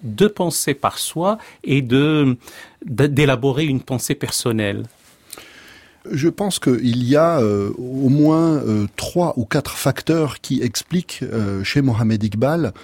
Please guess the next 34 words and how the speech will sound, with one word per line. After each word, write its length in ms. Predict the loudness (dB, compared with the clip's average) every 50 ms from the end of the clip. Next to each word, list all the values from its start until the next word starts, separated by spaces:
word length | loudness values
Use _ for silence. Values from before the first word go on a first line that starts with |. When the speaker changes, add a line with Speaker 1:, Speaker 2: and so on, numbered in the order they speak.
| -20 -20 -20 -20 -20 -20 _ -6
Speaker 2:
cette 300 | -2 0 0 0 2 4
nécessité, 800 | 4 4 6 4 0 0 0 -2 -2 2 2 4 4 4 0 0
à 100 | -2 -2
un 80 | 0 2
moment 300 | 2 4 6 6 4 6
donné, 300 | 4 4 6 6 4 4
de 120 | 4 2
penser 400 | 2 2 2 0 0 2 0 0
par 320 | 0 0 -2 -2 -2 -4 -4
lui-même, 600 | 0 0 2 4 4 4 4 4 2 2 0 -2 -4 -14 -20 -20 -20 -20 -20 -20 -20 _ _ -6
euh, 100 | -6 -6 -2
c'est-à-dire 540 | -2 -2 0 2 2 2 4 2 0 0 2
de 120 | 0 0
se 160 | 0 2 0
poser 320 | -2 2 2 2 4 4 2
la 120 | 2 0
question, 720 | -2 -4 -6 -6 0 2 4 4 4 2 0 -2 -6 -10 -16 _ _ _ -4 0
euh, « 460 | 0 2 2 2 0 0 -2 -6 -8 -6
Qui 120 | -4 -4 -4
suis-je ? » 480 | -4 -4 -2 0 2 2 2 2 0
la 80 | -2 -2
question 340 | 0 -2 -2 -2 0 0 0
de 80 | 0
son 220 | 0 -2 -2 -2 -2
identité. 560 | -2 -2 -2 -4 -4 -6 -10 -10 -12 -12 -12 -14 _ _ -20 -20 -20 -20 -18 -18 -20 -20 -20 -20 -20 _ -4
Euh, 140 | -4 -2 0 2
le 120 | 2 2
premier 260 | 2 2 2 2 2
facteur 380 | 2 2 0 0 2 0 0 0
est 60 | -2
tout 140 | -4 -4 -4
à 80 | -4 -2
fait 140 | 0 -2 -2
personnel. 580 | -2 -2 -4 0 -2 0 0 0 -2 -4 -8